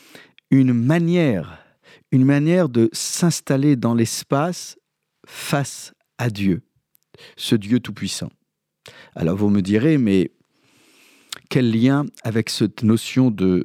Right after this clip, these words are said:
maternité ? Rappelez-vous lo-, que lorsque nous avions évoqué la notion de parentalité, nous avions évoqué deux notions, euh, qui, euh, se déclinaient à travers cette notion de parentalité.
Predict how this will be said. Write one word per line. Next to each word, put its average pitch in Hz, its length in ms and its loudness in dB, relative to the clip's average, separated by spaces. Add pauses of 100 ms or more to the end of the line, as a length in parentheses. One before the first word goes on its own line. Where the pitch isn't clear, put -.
maternité ? 92 840 -2 (300)
Rappelez-vous 156 440 0
lo-, 143 100 2 (200)
que 131 100 0
lorsque 135 300 0
nous 120 180 2
avions 123 220 2
évoqué 107 380 -2
la 104 100 -2
notion 104 260 -4
de 95 80 -6
parentalité, 113 800 -2 (340)
nous 110 160 0
avions 139 220 4
évoqué 127 560 0 (160)
deux 98 520 0
notions, 143 720 0 (800)
euh, 90 840 -2 (160)
qui, 107 640 0
euh, 87 180 2
se 87 640 -4
déclinaient 127 720 0 (640)
à 113 80 -4
travers 110 340 -2
cette - 220 -8
notion 107 320 -2
de 92 80 -4
parentalité. 110 800 0